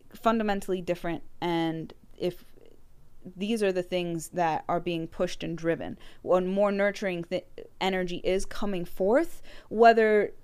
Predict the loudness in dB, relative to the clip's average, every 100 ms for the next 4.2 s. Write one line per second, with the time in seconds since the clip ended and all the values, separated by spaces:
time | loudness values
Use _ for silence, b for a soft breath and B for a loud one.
0 | -18 -10 2 6 10 10 8 4 -4 -20
1 | -20 -20 -20 -20 -20 -8 -2 0 0 4
2 | 6 8 6 4 0 2 6 6 6 4
3 | 2 2 2 0 -2 -6 -4 -2 0 2
4 | 0 -2